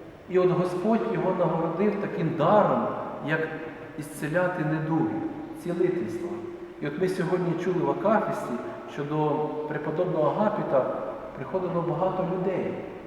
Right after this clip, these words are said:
І князі приходили, і багаті, і убогі, і всім він нікому не відмовляв, всіх він приймав. Навіть один із армянин хотів його привітати і сказав йому, коли він помре. Але,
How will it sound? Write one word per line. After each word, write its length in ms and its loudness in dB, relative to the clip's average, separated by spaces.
І 40 -4
князі 680 2
приходили, 600 -2
і 80 -2
багаті, 540 0
і 160 0
убогі, 360 4
і 20 -2
всім 400 2
він 380 0
нікому 360 0
не 220 0
відмовляв, 420 0
всіх 280 -4
він 100 0
приймав. 540 2
Навіть 220 2
один 420 2
із 200 2
армянин 580 4
хотів 360 -4
його 160 2
привітати 640 2
і 40 -4
сказав 460 2
йому, 240 2
коли 140 4
він 100 4
помре. 560 6
Але, 440 6